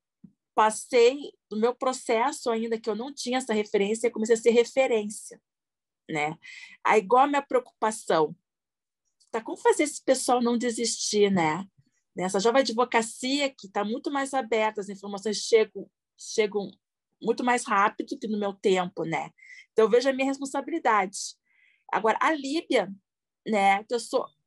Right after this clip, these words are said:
uma jovem advogada, né?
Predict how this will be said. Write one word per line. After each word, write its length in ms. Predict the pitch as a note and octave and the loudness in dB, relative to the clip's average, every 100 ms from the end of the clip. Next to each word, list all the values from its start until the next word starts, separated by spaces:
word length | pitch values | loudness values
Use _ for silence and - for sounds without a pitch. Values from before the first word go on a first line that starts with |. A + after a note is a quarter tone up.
| _ - | _ -4
uma 100 | C4 | -2
jovem 240 | B3+ C4 | 0 0
advogada, 800 | C4 C4 D4+ D#4 C5 C5 - F#3+ _ _ _ _ _ _ _ _ _ _ _ _ _ _ _ _ - | -2 -2 -2 0 -2 -4 -10 -14 _ _ _ _ _ _ _ _ _ _ _ _ _ _ _ _ -10
né? 320 | G3 F#3 G3 | -2 -2 -2